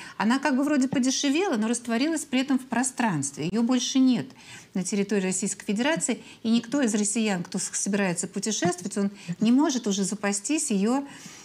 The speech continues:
э, вот, в наличии этой валюты. Но объясняют, что прорвемся,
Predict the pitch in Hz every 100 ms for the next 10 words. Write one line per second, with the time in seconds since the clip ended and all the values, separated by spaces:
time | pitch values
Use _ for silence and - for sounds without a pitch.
0 | - - 190 196 214 208 208 202 208 214
1 | 220 220 226 233 240 - _ _ 277 202
2 | 269 302 208 - 180 156 165 - - -
3 | 180 196 190 220 185 143 - - - -
4 | 208 262 415 - - _ _ - 220 208
5 | 240 254 302 302 254 240 202 180 190 262
6 | 294 311